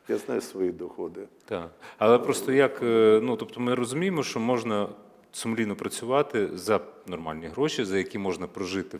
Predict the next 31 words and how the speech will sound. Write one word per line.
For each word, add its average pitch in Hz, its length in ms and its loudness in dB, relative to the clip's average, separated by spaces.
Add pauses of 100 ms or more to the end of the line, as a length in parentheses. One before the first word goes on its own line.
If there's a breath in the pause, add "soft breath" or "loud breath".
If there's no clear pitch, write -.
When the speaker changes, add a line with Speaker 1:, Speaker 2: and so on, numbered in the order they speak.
Speaker 2:
в 87 40 -6
р-, 107 100 2
в 95 160 -6
наших 101 340 -2
ринкових 90 460 -6
умовах, 143 360 0
навіть 101 200 -2
якщо 98 220 -4
курс - 440 -10
зараз 101 340 2
уже 87 140 -4
десять 92 380 0
з 82 60 -6
гаком 80 380 -4 (600 loud breath)
сьогодні 87 400 -6
долар. 80 400 -6
Але 104 180 4
де 107 140 0
гарантії 113 500 2
цього? 78 240 -8
Тому 101 200 -8
що - 120 -10
ми 98 160 -4
знаємо, 104 360 -2
що - 140 -10
багато 98 420 0
тих, 104 200 -6
хто - 120 -14
пішов 101 400 -2
у 87 40 -4
владу, 82 440 -4